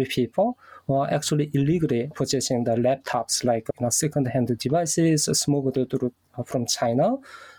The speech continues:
So they are able to, uh, yeah, so, you know, use U S B drives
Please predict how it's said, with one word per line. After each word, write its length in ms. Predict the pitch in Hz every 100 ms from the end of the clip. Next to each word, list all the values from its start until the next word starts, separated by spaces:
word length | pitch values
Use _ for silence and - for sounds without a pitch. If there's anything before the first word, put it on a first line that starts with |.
| -
So 280 | - 135
they 160 | 127 147
are 140 | 147 151
able 220 | 147 139
to, 480 | - - 139 139 139
uh, 180 | 127 127
yeah, 320 | 151 156 117 -
so, 500 | - - 143 131 127 - _
you 100 | -
know, 60 | 131
use 300 | 127 135 127
U 240 | 131 127
S 120 | 135 -
B 80 |
drives 600 | 123 - 123 170 226 -